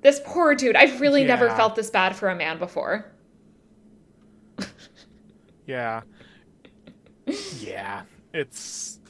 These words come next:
Speaker 2: it's not great. I mean, I suppose, like, in, in a little bit of fairness, like, she and Rory did grow up together, more or less,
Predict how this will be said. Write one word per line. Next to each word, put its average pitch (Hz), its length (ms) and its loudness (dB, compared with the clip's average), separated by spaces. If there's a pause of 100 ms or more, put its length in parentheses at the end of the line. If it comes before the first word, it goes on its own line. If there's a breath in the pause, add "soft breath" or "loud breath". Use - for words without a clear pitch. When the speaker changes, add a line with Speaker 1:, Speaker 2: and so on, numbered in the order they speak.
(260)
Speaker 2:
it's - 220 -14
not 104 300 -10
great. 107 360 -12 (920 soft breath)
I 139 80 -4
mean, 156 180 -2
I 151 100 2
suppose, 175 520 -4
like, 139 360 -6 (1000)
in, 151 340 -8 (140)
in 170 140 -12
a 156 80 -4
little 170 440 -4
bit 240 280 -2
of 240 280 -10 (160)
fairness, 233 760 -2
like, 127 380 -2 (160)
she - 360 -8
and 143 180 -6
Rory 143 380 -2
did 123 460 -8
grow 123 260 -2
up 143 200 2
together, 190 440 -2
more 202 260 0
or 202 60 0
less, 208 540 -2